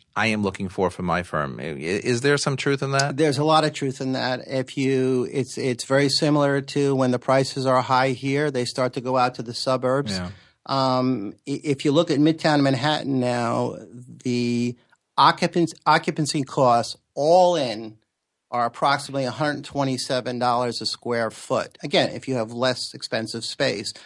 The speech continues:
Speaker 2: Now, to give you some idea, Hong Kong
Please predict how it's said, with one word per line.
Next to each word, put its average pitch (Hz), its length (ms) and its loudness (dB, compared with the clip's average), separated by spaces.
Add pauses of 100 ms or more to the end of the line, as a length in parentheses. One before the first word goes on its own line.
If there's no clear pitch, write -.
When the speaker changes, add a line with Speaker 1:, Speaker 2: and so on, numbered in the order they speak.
(260)
Speaker 2:
Now, 156 120 2
to 160 60 2
give 170 120 2
you 170 140 0
some 160 200 4
idea, 139 360 2
Hong 147 340 0
Kong 139 540 0